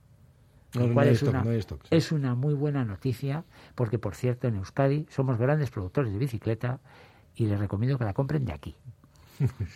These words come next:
Speaker 1: Bueno, las hay, las hay, marcas extraordinarias, además.
Speaker 2: Buenas,
Speaker 1: Sí,
Speaker 2: B H,
Speaker 1: sí.
Speaker 2: Orbea,
Speaker 1: Sí,
Speaker 2: en fin,
Speaker 1: sí.
Speaker 2: no sé si se puede decir publicidad, pero
Speaker 1: Bueno, no
Speaker 2: son
Speaker 1: pasa
Speaker 2: los
Speaker 1: nada.
Speaker 2: nuestros y además trabaja mucha gente
Speaker 1: No, no,
Speaker 2: de allí,
Speaker 1: no, no pasa nada.
Speaker 2: de
Speaker 1: De to-,
Speaker 2: aquí.
Speaker 1: de todas formas, sí que es cierto que ha ido cambiando, ha cambiado la movilidad.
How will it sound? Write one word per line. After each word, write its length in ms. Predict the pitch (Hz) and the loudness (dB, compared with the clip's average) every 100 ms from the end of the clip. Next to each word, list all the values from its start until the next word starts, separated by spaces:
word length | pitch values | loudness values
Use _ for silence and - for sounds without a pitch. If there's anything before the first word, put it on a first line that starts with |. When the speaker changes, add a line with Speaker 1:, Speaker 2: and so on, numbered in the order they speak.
| 82 - - - - | -12 -12 -14 -16 -8
Speaker 1:
Bueno, 260 | 110 98 | -6 -4
las 140 | 98 104 | -4 -2
hay, 140 | 117 | 0
las 180 | 85 82 | -2 -4
hay, 140 | 101 90 | -4 -2
marcas 340 | 98 95 104 | -2 2 4
extraordinarias, 600 | 104 113 107 104 104 92 | 4 4 2 4 2 2
además. 60 | 98 | 4
Speaker 2:
Buenas, 300 | 127 120 101 | 4 4 0
Speaker 1:
Sí, 60 | 101 | 0
Speaker 2:
B 160 | 123 | 4
H, 260 | 120 123 110 | 4 4 2
Speaker 1:
sí. 180 | 131 131 | 2 2
Speaker 2:
Orbea, 460 | 120 123 131 135 131 | 2 2 4 2 2
Speaker 1:
Sí, 180 | 135 110 | 2 4
Speaker 2:
en 40 | |
fin, 100 | 131 | 4
Speaker 1:
sí. 60 | 127 | 2
Speaker 2:
no 140 | 135 | 2
sé 140 | 147 | 2
si 140 | 135 127 | 0 2
se 140 | 135 | 2
puede 200 | 123 139 | 4 4
decir 140 | 127 123 | 4 2
publicidad, 380 | 135 127 156 | 2 4 2
pero 220 | 156 131 117 | 4 2 2
Speaker 1:
Bueno, 160 | 202 110 | 2 4
no 100 | 117 | 6
Speaker 2:
son 40 | 123 | 8
Speaker 1:
pasa 100 | 202 | 10
Speaker 2:
los 60 | 196 | 12
Speaker 1:
nada. 100 | 180 | 10
Speaker 2:
nuestros 360 | 202 196 214 | 8 6 6
y 40 | 165 | 6
además 200 | 151 165 | 4 4
trabaja 280 | 160 147 143 | 6 6 4
mucha 260 | 139 127 | 2 0
gente 220 | 120 123 123 | 0 4 4
Speaker 1:
No, 60 | 120 | 4
no, 180 | 120 127 | 6 6
Speaker 2:
de 80 | |
allí, 300 | 117 123 123 | 6 4 4
Speaker 1:
no, 180 | 131 135 - | 4 2 4
no 120 | 131 | 4
pasa 200 | 123 113 | 4 4
nada. 160 | 107 101 | 2 4
Speaker 2:
de 60 | 117 | 6
Speaker 1:
De 60 | |
to-, 100 | 113 | 4
Speaker 2:
aquí. 80 | 139 | 2
Speaker 1:
de 120 | 131 | 2
todas 220 | 131 160 | 4 4
formas, 320 | 151 147 160 - | 4 4 2 0
sí 160 | - 139 | -4 0
que 80 | 135 | 2
es 60 | |
cierto 260 | 139 131 127 | 4 4 4
que 60 | 123 | 6
ha 20 | |
ido 160 | 127 | 6
cambiando, 400 | 120 104 113 127 | 4 2 4 4
ha 60 | 131 | 4
cambiado 260 | 117 117 113 | 4 4 4
la 60 | |
movilidad. 320 | 107 104 120 | 4 4 4